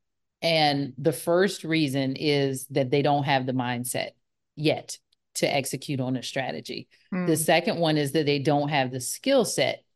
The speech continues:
Speaker 1: yet to
Speaker 2: Mm-hmm.
Speaker 1: execute on the strategy. And the third reason why they can't execute is they don't yet have the assets to execute on the strategy.
Speaker 2: Oh.
Speaker 1: And so if we just take and think for a sep-, second, you said you like to speak.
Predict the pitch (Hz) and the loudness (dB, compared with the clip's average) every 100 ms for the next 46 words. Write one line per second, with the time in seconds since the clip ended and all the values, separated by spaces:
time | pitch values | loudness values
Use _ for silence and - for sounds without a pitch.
0 | _ _ 147 127 123 - - _ 196 151 | _ _ -2 -2 -2 -8 -18 _ -6 -2
1 | 151 123 131 156 135 131 127 - 131 131 | -2 -4 -2 -2 0 0 -2 -2 0 0
2 | 131 127 123 123 - - 175 170 160 - | -2 -6 -8 -8 -20 -10 -2 0 0 0
3 | 214 277 294 156 147 143 143 139 139 131 | 4 4 4 2 2 2 2 4 2 0
4 | 156 139 143 127 139 - 143 151 151 147 | -2 -2 -2 -4 -6 -4 -4 -2 0 2
5 | 147 147 143 139 139 135 156 131 123 123 | 2 0 -2 0 0 0 0 0 0 -6
6 | - 185 165 - - - - - _ _ | -2 0 0 -2 -8 -12 -12 -14 _ _
7 | _ - 160 156 131 151 - 143 135 143 | _ -6 -4 -2 -4 -8 -6 -6 -4 -6
8 | 131 - 139 - 359 214 170 147 143 139 | -6 -2 0 -2 -6 -8 -10 -10 -10 -10
9 | 147 _ _ _ _ _ _ _ _ _ | -14 _ _ _ _ _ _ _ _ _
10 | _ - - - - - 185 165 - 170 | _ -20 -20 -20 -20 0 0 2 4 6
11 | 165 156 143 139 _ _ _ 185 185 190 | 6 4 2 -4 _ _ _ 4 4 4
12 | 202 196 196 - 185 160 156 180 147 175 | 2 2 0 -2 0 2 0 -6 -4 -4
13 | 160 - 165 151 139 - 147 - - 151 | -4 -2 0 0 -2 -2 -2 -2 -2 -2
14 | 143 139 - 165 139 147 139 135 139 - | 0 -4 0 0 0 0 -2 -2 -6 -6
15 | 143 147 - | -6 -10 -14